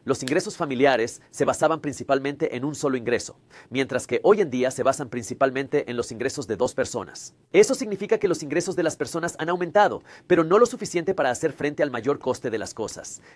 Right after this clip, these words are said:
De hecho, ahora se necesitan los ingresos de dos personas solo para mantener los precios más altos de las cosas, lo que significa, ¿qué va a pasar dentro de diez,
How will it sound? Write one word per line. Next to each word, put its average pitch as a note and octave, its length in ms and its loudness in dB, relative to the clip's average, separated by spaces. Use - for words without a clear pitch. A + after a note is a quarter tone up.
De G#2+ 260 0
hecho, F#3+ 280 0
ahora C#3+ 200 4
se D#3+ 140 -6
necesitan C#3 400 -6
los C3 120 -6
ingresos B2 360 -4
de A2+ 80 -2
dos F#3 240 4
personas F3+ 440 -2
solo A#3 360 8
para F#3+ 160 4
mantener D#3 380 -2
los D3+ 160 -2
precios C#3+ 320 -2
más C#3 320 -2
altos C3+ 340 -2
de B2+ 80 -2
las G#2 160 -4
cosas, - 460 -8
lo C3+ 100 2
que D3+ 100 0
significa, E3 580 0
¿qué C#4+ 100 6
va D4 80 8
a C#4+ 60 6
pasar G3+ 320 2
dentro F#3+ 260 0
de D#3+ 100 2
diez, C#3+ 380 4